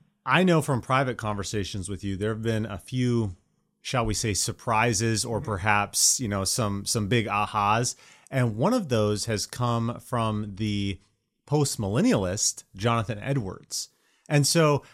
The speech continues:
Speaker 1: I know people are gonna find this really fascinating. Could you tell us just a little bit about your research into Edwards and just some of the surprising things that you found?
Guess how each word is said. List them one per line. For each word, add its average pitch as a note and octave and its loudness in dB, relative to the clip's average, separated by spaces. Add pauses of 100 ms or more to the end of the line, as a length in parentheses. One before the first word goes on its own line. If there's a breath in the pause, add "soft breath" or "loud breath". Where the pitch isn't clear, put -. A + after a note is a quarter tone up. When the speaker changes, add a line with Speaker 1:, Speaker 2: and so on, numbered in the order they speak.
(200 loud breath)
Speaker 1:
I B2+ 4
know D#3 6
people D3 2
are B2 4
gonna A2+ 0
find A2+ 0
this G2 -4
really A#2+ -2
fascinating. G2+ 0
Could A2+ 0
you B2+ -2
tell B3 0
us B3+ 0
just - -6
a D3 -6
little D3 0
bit C#3+ 2
about B2 2
your G#2+ -2
research A2+ -2
into G2 -4
Edwards A2+ 0
and G#2 -4
just - -6
some A#2 -4
of G#2+ -2
the F2+ -4
surprising G2+ -4
things G2+ -4
that G2+ -6
you F#2+ -8
found? F#2+ -10